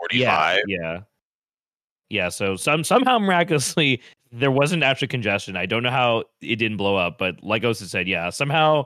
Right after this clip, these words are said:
Speaker 1: things, like, started on time, like, pools started on time, people showed up. Like, we, I'll, I'll be, I'll be real, like, we didn't even have, like, a meeting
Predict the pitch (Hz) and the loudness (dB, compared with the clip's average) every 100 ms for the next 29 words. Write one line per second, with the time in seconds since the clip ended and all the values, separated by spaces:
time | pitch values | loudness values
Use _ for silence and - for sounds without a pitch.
0 | - _ _ - 127 139 135 117 - 107 | -6 _ _ -4 -2 0 0 0 -2 0
1 | 131 127 123 117 113 120 120 101 - 117 | 2 2 0 0 0 0 0 -2 -4 -4
2 | 123 - 127 131 127 123 127 131 131 131 | -4 0 2 2 0 0 0 2 0 -4
3 | - _ - 123 117 - 107 120 107 90 | -14 _ -2 0 -2 -2 0 2 2 2
4 | 131 151 - - 120 143 202 - - 156 | 2 0 -8 -4 0 2 2 -2 0 4
5 | 180 165 196 214 143 135 143 - 151 170 | 6 4 4 2 2 0 -4 0 2 4
6 | 135 127 123 113 147 262 247 190 190 165 | 4 2 2 2 2 2 0 0 0 -2
7 | - 117 135 127 135 135 110 90 90 117 | -4 -4 0 2 2 0 0 -4 -2 0
8 | 131 85 - | 0 -2 -8